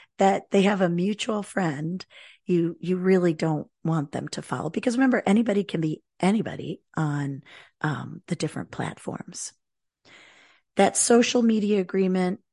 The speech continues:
get the kids to agree to protect their own privacy, consider their reputation,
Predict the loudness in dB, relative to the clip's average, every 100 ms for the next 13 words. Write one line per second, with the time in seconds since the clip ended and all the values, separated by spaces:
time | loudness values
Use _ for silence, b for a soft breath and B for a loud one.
0 | _ _ _ 0 2 0 0 0 0 -2
1 | 2 2 2 0 2 2 -2 -12 -12 -10
2 | -4 -4 -4 -2 0 0 -2 -2 -2 0
3 | -2 -4 -2 -2 -4 -8 -8 -6 -2 0
4 | 2 2 0 -2 -4 -4 -6 -4 -6 -6
5 | -6 -6 -6